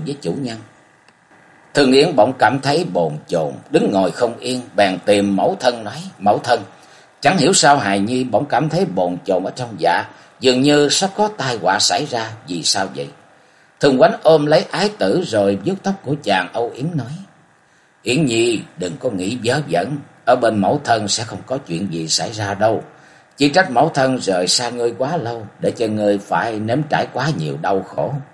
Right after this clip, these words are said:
Giờ trở đi, mẫu thân sẽ không bao giờ rời xa ngươi nữa. Đâu, ngươi hãy an tâm lên đi."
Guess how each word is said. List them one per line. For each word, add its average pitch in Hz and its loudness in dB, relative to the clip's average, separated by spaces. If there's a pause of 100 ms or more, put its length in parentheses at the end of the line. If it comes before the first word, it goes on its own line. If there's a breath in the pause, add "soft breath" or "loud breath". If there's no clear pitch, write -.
(480 soft breath)
Giờ 104 6 (300)
trở 120 0
đi, 139 0 (140)
mẫu 107 2
thân 113 2
sẽ 131 -2
không 113 -6
bao 107 0
giờ 82 -2
rời 78 -4
xa 101 0
ngươi 101 -2
nữa. 85 -6 (380 soft breath)
Đâu, 107 6 (180)
ngươi 104 2
hãy 101 -6
an 107 -4
tâm 95 -4
lên 98 4
đi." 95 -4